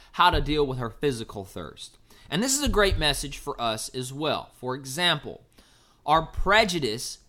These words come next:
can keep us spiritually thirsty. Now, in this passage, the Apostle John says that Jesus passed through Samaria and went to sit at Jacob's well.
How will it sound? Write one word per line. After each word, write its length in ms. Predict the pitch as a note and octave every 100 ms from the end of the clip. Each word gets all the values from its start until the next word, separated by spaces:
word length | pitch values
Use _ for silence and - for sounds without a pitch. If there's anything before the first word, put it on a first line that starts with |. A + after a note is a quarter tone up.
| -
can 220 | D#3 C3+
keep 420 | C3 - A3+ D#3+
us 380 | G#2 F2 A2+ -
spiritually 560 | - - B2+ A2+ - B2+
thirsty. 540 | C#3 C#3 B2 - C#2+ _ _ _ _ _ -
Now, 80 | D#3
in 160 | G3+
this 160 | C#4 C4+
passage, 460 | - F3+ E3 - E3
the 120 | D#3+
Apostle 420 | - E3 D#3+ D#3+
John 280 | C#3+ D#3 D3+
says 240 | E3 D#3
that 120 | D3 B2
Jesus 400 | D3 D3+ D3 -
passed 340 | D#3 D3+ -
through 80 | D3+
Samaria 640 | - C#3 D#3+ F3 C#3+ A#2+ A#2+
and 160 | B2
went 140 | B2+ B2+
to 60 |
sit 320 | A#2+ - B2 A#2+
at 120 | A2
Jacob's 480 | G2+ F#2+ G#2+ G#2+ B2+
well. 400 | D#3+ C3+ F2